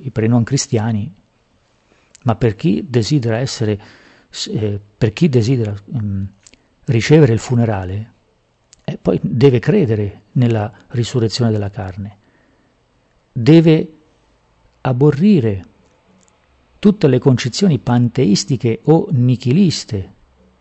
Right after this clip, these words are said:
e poi deve anche, eh, aborrire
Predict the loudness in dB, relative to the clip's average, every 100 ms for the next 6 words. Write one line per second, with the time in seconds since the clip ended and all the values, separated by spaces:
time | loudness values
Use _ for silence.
0 | _ _ _ _ _ -4 -4 2 2 4
1 | 2 2 4 2 2 -4 -12 _ _ _
2 | _ _ _ _ _ _ _ _ _ -8
3 | -8 -8 -12 -16 _ _ _ _ _ _
4 | _ _ _ _ _ _ _ _ _ _
5 | _ _ _ _ _ _ _ _ _ _
6 | _ _ -12 -6 0 2 2 -2 0 -2
7 | -2